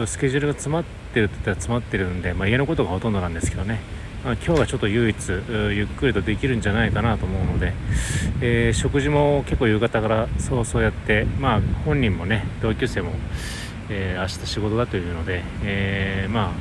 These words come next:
普通に切り上げてですね、もし、えー、夜な夜なちょっとまだどっかお店入れれば入ったりとか、じ-、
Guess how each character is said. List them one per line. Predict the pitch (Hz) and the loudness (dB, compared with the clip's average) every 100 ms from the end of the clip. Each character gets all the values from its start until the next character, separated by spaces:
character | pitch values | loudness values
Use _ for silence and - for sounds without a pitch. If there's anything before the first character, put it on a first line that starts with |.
| - - | -6 -6
普 | |
通 | - 113 | -2 0
に | 107 | 0
切 | - | 0
り | 120 | 2
上 | 127 | 2
げ | 110 | 2
て | 87 | -2
で | 82 | -4
す | 117 | -2
ね、 | 110 - - - - - | -2 -2 -6 -6 -4 -4
も | 151 | 0
し、 | 127 - - | 0 -2 -2
え | |
ー、 | 120 113 110 110 107 107 107 107 | 0 2 2 0 0 0 0 2
夜 | 110 | 2
な | 120 | 4
夜 | 117 | 4
な | 117 110 | 4 2
ち | 120 | 0
ょ | |
っ | |
と | - | -2
ま | 104 | -2
だ | 95 87 - - | 0 -2 -2 0
ど | 117 | 0
っ | |
か | - 92 - - - 92 - | 0 -2 -2 -6 -6 -6 -4
お | 107 | -2
店 | 101 98 | -2 0
入 | 113 | 2
れ | 143 | 2
れ | 131 | 2
ば | 87 95 - - - - - | 2 -2 -6 -6 -4 -4 -2
入 | 104 | -2
っ | |
た | - | 0
り | 98 | 0
と | 98 | 0
か、 | 92 90 98 | -2 -4 -6
じ-、 | 92 | -6